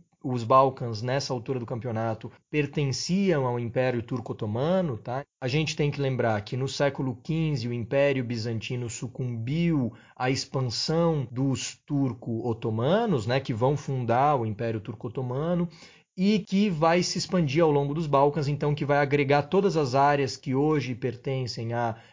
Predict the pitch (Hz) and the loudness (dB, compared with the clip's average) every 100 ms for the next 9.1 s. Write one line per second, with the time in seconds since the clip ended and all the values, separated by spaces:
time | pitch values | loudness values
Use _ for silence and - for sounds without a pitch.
0 | _ 120 131 139 135 - 117 107 120 110 | _ 4 6 6 4 0 -2 -2 -2 0
1 | 127 135 135 123 117 107 120 123 131 117 | 4 6 6 4 0 0 -2 -2 -4 -2
2 | 110 131 135 131 120 104 101 107 110 117 | 0 0 0 -2 -2 -4 -6 -6 -4 2
3 | 143 156 151 135 135 139 135 117 113 110 | 2 2 0 0 4 4 4 2 -4 -4
4 | - - 147 143 143 123 107 113 101 113 | -4 0 4 6 6 4 0 0 2 6
5 | 131 139 127 104 113 107 107 104 147 127 | 8 8 6 0 -2 -2 -2 -2 0 2
6 | 117 131 160 156 - 127 104 101 - _ | 4 4 2 0 -4 -4 -6 -10 -20 _
7 | 113 135 151 165 175 170 156 151 147 139 | -2 2 4 4 0 0 2 2 2 0
8 | 131 135 143 120 135 135 127 131 123 - | 0 -2 -2 -2 -2 0 2 2 0 -4
9 | 127 | -6